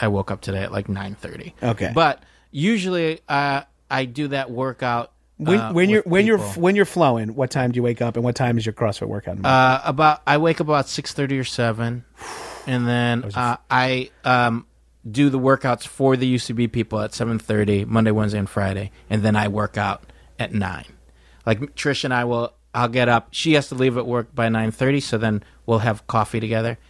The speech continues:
Speaker 1: and then, um, and then at, like, nine thirty, I'll go to the gym, stretch, and then work out at ele-, at ten.
Speaker 2: Wow.
Speaker 1: And then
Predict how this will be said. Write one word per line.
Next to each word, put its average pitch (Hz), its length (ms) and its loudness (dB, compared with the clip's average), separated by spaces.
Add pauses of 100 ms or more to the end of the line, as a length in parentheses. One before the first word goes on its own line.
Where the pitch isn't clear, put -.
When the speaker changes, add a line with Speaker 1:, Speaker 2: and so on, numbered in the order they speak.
(340)
Speaker 1:
and 113 240 4
then, 107 420 4 (140)
um, 101 440 0 (280)
and 113 180 0
then 110 120 2
at, 110 100 -4
like, 107 160 -4
nine 107 200 -2
thirty, 104 300 -2
I'll 101 100 -4
go 104 120 -6
to 104 100 -4
the 101 120 -8
gym, 101 340 -6
stretch, - 520 -2 (220)
and 107 120 -2
then 104 100 2
work 104 220 2
out 101 180 0
at 104 100 -6
ele-, 101 340 -6
at - 160 -2
ten. - 340 -8 (320)
Speaker 2:
Wow. 85 440 0
Speaker 1:
And 139 300 0
then 156 480 0